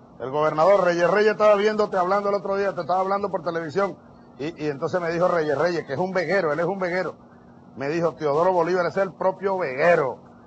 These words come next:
el gobernador veguero, y es un orgullo ser veguero.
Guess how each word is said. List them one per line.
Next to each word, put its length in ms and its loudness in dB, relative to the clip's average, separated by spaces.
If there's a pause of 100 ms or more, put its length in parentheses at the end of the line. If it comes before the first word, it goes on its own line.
el 120 -4
gobernador 680 0
veguero, 560 0 (240)
y 80 -2
es 40 2
un 140 -2
orgullo 480 4
ser 160 2
veguero. 440 -2